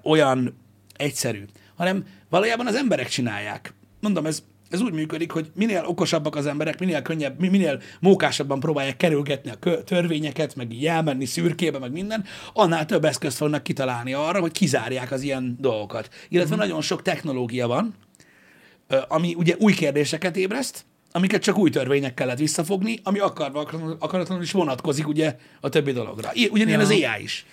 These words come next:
Speaker 1: ö, például, ami felvet ugye nagyon sok kérdést, hogy most
Speaker 2: Mhm.
Speaker 1: mi van akkor, ha azt csinálja, és nem én, így helyettem. Hogy akkor
Speaker 2: Igen.
Speaker 1: most ki, ki a büntethető, ö, stb. Úgyhogy ez, ez, ez,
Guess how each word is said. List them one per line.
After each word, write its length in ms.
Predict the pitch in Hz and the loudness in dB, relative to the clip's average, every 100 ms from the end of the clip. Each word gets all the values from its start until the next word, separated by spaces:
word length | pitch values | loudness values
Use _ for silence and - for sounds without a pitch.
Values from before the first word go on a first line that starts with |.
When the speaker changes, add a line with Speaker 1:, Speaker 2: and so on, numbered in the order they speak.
| - - - | -20 -20 -8
Speaker 1:
ö, 120 | - 131 | -4 -2
például, 480 | 139 135 127 139 151 | 0 0 0 0 0
ami 120 | 147 | 2
felvet 360 | 180 165 170 | 2 2 2
ugye 100 | 180 | 2
nagyon 260 | 196 208 143 | 4 4 2
sok 200 | 127 131 | -4 -8
kérdést, 460 | 139 123 123 151 - | -8 -8 -6 -6 -4
hogy 120 | 143 | -4
most 180 | 151 160 | -2 -2
Speaker 2:
Mhm. 100 | 190 196 - - - _ _ _ _ | -6 -10 -18 -20 -20 _ _ _ _
Speaker 1:
mi 120 | 170 | 4
van 160 | 156 156 | 6 4
akkor, 300 | 156 180 160 | 4 2 6
ha 120 | 156 | 6
azt 180 | 147 - | 4 0
csinálja, 400 | 139 127 127 135 | -4 -2 0 -2
és 120 | 127 | -2
nem 140 | 143 | -4
én, 180 | 131 110 - _ _ _ | -4 -6 -14 _ _ _
így 160 | 135 | -6
helyettem. 580 | 143 135 113 - 110 101 _ _ | -2 -2 -2 -8 -12 -14 _ _
Hogy 140 | - 135 | -4 -2
akkor 120 | 151 | 2
Speaker 2:
Igen. 140 | 139 | 2
Speaker 1:
most 160 | 139 143 | 2 0
ki, 220 | - 165 | -2 -2
ki 140 | - 180 | 2 2
a 60 | |
büntethető, 720 | 151 165 131 120 120 - - - - _ - | 2 0 -4 -8 -12 -12 -16 -18 -20 _ -6
ö, 140 | 127 | -4
stb. 460 | 123 175 151 120 117 - - - | -2 -4 -4 -6 -8 -12 -14 -6
Úgyhogy 240 | 160 190 | -4 -2
ez, 320 | - 220 160 - - - - | -2 -2 -4 -10 -18 -20 -14
ez, 340 | - 175 165 - _ | -4 -4 -4 -14 _
ez, 220 | 180 160 | -4 -2